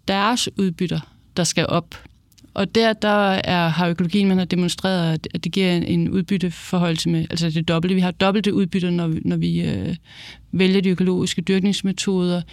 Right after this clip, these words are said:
i de mere fattige lande, som ikke har råd til, hva-, har for eksempel ikke haft råd til at købe kunstgødning, men også som har nogle jorder, som er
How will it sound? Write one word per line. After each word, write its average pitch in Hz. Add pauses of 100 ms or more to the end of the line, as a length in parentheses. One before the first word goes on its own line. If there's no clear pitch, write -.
(200)
i 202
de 185
mere 175
fattige 180
lande, 190
som 180
ikke 175
har 165 (680)
råd 202
til, 185 (160)
hva-, -
har 151
for -
eksempel 151
ikke -
haft -
råd 196
til -
at 208
købe 208
kunstgødning, 196
men 190
også 202
som 208
har 202
nogle 185
jorder, 196
som 190
er 160